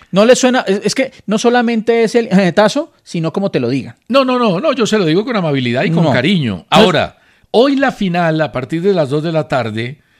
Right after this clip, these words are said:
Speaker 2: la juegan Manchester United y el Tottenham Hotspur, como diría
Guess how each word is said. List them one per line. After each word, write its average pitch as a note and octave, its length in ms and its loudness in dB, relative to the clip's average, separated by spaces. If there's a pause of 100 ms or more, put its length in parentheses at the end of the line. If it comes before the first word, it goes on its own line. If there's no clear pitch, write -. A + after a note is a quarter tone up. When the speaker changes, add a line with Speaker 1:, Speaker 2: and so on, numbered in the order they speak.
(140)
Speaker 2:
la D#3+ 180 2
juegan B2 560 -4
Manchester G#3+ 800 -2
United G#3+ 460 0 (180)
y D3+ 120 -4
el C3 160 -6
Tottenham D3+ 540 -4
Hotspur, A#2 680 -4
como A2+ 200 -6
diría C3+ 460 -2